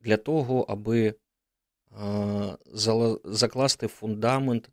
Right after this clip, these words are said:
для якогось, можливо, провести якісь реформи, можливо, е, подумати наперед, от як з-, стосовно, е,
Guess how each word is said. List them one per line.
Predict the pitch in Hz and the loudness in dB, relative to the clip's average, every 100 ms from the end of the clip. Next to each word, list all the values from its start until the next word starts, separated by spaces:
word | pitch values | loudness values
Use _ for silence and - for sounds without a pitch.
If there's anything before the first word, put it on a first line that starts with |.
| _ | _
для | 113 117 117 | -2 2 4
якогось, | 110 107 117 110 107 | 2 2 -2 -2 2
можливо, | 123 131 165 160 | 2 4 2 2
провести | 139 139 - | 2 2 0
якісь | 123 - 123 - | -4 -4 -6 -6
реформи, | 117 - 95 - - _ _ _ _ _ _ _ _ | -8 -4 -4 -6 -16 _ _ _ _ _ _ _ _
можливо, | 104 104 104 101 117 131 139 127 135 135 135 131 123 _ - | 0 2 2 0 2 4 4 4 4 4 4 2 -4 _ -4
е, | 107 110 | -2 -2
подумати | - 113 120 131 120 - 123 120 117 - | -4 -4 0 0 0 -2 -2 0 0 -2
наперед, | 107 117 - 117 113 127 123 | -4 -4 0 2 4 2 2
от | 113 107 | -4 -6
як | - 117 113 - | 2 4 4 0
з-, | - - 113 107 104 | -2 0 2 2 2
стосовно, | - 107 120 113 104 104 101 87 101 101 - - 50 - - - _ _ _ | -2 0 2 4 4 2 2 -2 -8 -10 -12 -12 -12 -14 -18 -20 _ _ _
е, | _ | _